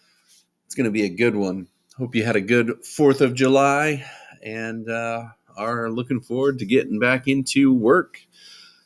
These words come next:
Uh, everything you do, you are doing in front of God. This is working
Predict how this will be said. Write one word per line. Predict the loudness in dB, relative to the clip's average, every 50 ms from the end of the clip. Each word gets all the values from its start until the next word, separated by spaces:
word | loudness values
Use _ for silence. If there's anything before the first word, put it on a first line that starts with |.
| _ _ _ _ _ _ _ _ _ _ -2
Uh, | 0 2 4 4 4 4 4 4 2 2 2 2
everything | 2 2 2 4 4 4 4 4 2 0 -4 _ _ _ _ _ _ _ _ -4 -2 -2 -2 -2 -4 -4
you | -4 -4 -4
do, | -4 -4 -6 -6 -6 -6 -10 -12 -16 _ _ _ _ _ _ _ _ _
you | -2 2 4 6 6
are | 6
doing | 4 4 4 4 4 6 4 4 2 2 0 -2 -6 -10 -8
in | -4 -2 -2 -2
front | -2 -2 -2 0 0 -2 -4 -6 -12 _
of | -8 -8 -8 -6 -6
God. | -4 -4 -4 -4 -4 -8 -8 -12 -16 -20 -20 _ _ _ _ _ _ _ _ _ _ _ _ _ _ _ _ _ _
This | -4 -2 0 2 2
is | 2 2 2
working | 4 4 4 4 4 2 2 2 2 0 -4